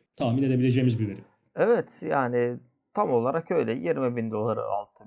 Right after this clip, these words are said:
Speaker 2: Bitcoin bence de ucuz Bitcoin'dir. Bitcoin yirmi bin dolar altındayken uzun vadeli hangi altcoin'i alırsanız üzmez diye daha önce pek çok kez zaten söyledik. Gene de aynı şeyi söylüyorum.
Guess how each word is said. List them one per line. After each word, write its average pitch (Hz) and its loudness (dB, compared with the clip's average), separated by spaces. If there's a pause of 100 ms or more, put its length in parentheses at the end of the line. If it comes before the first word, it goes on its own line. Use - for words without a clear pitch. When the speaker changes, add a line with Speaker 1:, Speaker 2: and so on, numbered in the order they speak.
Speaker 2:
Bitcoin 139 -12
bence 135 -4
de 147 2
ucuz 123 -6
Bitcoin'dir. 110 -10
Bitcoin 120 -12
yirmi 113 -6
bin 101 -12
dolar 95 -6
altındayken 110 -6 (400)
uzun 147 -6
vadeli 98 -4
hangi 139 -4
altcoin'i 107 -4
alırsanız 143 -6
üzmez 120 -10
diye 151 -6
daha 117 -6
önce - -18
pek - -20
çok - -20
kez 95 -20
zaten - -16
söyledik. 117 -14
Gene 113 -4
de 156 -2
aynı 120 -2
şeyi 151 -8
söylüyorum. 120 -6